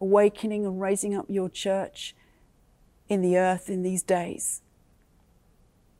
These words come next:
We have s-, we've n-, we have no <laughs> idea, Lord, what it's gonna look like.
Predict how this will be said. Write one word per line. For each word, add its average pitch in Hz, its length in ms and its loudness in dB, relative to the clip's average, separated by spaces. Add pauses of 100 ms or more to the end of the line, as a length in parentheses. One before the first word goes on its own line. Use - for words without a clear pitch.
(1000)
We 208 220 6
have 202 120 6
s-, - 320 -4 (300)
we've 214 280 6
n-, 196 260 2 (100)
we 214 100 4
have 190 100 6
no 220 560 8
<laughs> 240 140 4
idea, 208 420 4 (400)
Lord, 233 380 8
what 220 200 8
it's - 160 4
gonna 208 240 2
look 208 220 4
like. 190 440 -4